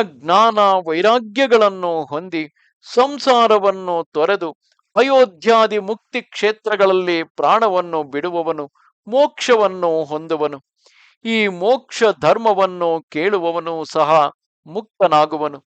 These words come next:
ಎಲೋ ಗರುಡನೇ, ನಿನಗೆ ಇಷ್ಟರ ತನಕ ಸರ್ವಶಾಸ್ತ್ರಗಳ ಸಾರರೂಪವಾದ ಪಕ್ಷಿಯೇ ಮೊದಲಾದ ಜಂತುಗಳು ಸಾಧನವನ್ನು ಮಾಡದೆ ಸಂಸಾರದಲ್ಲಿಯೇ ಇರುವರು.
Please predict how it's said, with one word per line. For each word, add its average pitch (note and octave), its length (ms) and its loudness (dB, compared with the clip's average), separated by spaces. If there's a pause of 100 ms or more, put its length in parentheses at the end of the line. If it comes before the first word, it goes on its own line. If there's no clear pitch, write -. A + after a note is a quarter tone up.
(500)
ಎಲೋ F#3 360 4
ಗರುಡನೇ, D#3+ 600 2 (600)
ನಿನಗೆ A3 540 4
ಇಷ್ಟರ G#3+ 600 2
ತನಕ F#3 400 0 (180)
ಸರ್ವಶಾಸ್ತ್ರಗಳ G3 1120 0 (260)
ಸಾರರೂಪವಾದ G#3 1000 2
ಪಕ್ಷಿಯೇ - 1300 0
ಮೊದಲಾದ F#3+ 680 2 (140)
ಜಂತುಗಳು E3+ 580 0 (420)
ಸಾಧನವನ್ನು A3+ 920 2
ಮಾಡದೆ F3 500 0 (300)
ಸಂಸಾರದಲ್ಲಿಯೇ F#3 1200 2
ಇರುವರು. D#3 500 -4